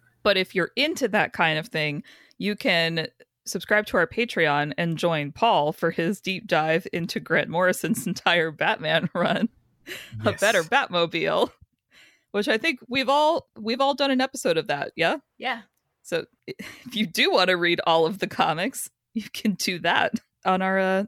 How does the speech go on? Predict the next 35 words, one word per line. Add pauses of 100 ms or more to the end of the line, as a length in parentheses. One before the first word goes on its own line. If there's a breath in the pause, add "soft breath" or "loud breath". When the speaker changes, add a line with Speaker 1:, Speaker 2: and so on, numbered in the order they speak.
(100)
Speaker 1:
additional
shows. (400 soft breath)
But,
uh, (280)
let's
talk
about
what
comic
books
we're
reading
next.
What's
on
the
top
of
your
pile?
New
comics
come
out
on
Wednesdays. (360 loud breath)
And,
uh,
in
our,
uh, (400)
Discord
chat
for
our